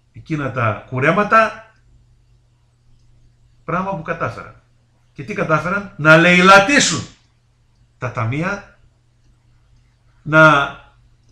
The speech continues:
πάρουν την περιουσία τους, την περιουσία μας και να τα καταστήσουν προβληματικά. Όλοι αυτοί λοιπόν, ακόμη και οι πολιτικοί, σαφώς και πρωτίστως αυτοί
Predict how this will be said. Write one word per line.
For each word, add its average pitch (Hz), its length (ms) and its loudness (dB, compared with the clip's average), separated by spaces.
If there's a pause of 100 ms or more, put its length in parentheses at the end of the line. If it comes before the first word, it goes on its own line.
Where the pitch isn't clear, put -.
(380)
πάρουν 226 340 4
την 165 120 -6
περιουσία 151 640 -2
τους, 143 280 -10
την 143 120 -10
περιουσία 139 520 -2
μας 160 600 0 (400)
και - 100 -14
να 214 60 -8
τα 180 80 -8
καταστήσουν 196 580 -10 (380)
προβληματικά. 180 720 -12 (1600)
Όλοι 254 300 0
αυτοί 196 280 0
λοιπόν, 160 560 -2 (520)
ακόμη 208 320 -6
και 226 160 -4
οι - 160 -4
πολιτικοί, 254 840 -4 (160)
σαφώς - 480 -4
και 160 100 -8
πρωτίστως 165 440 -8
αυτοί 110 340 -14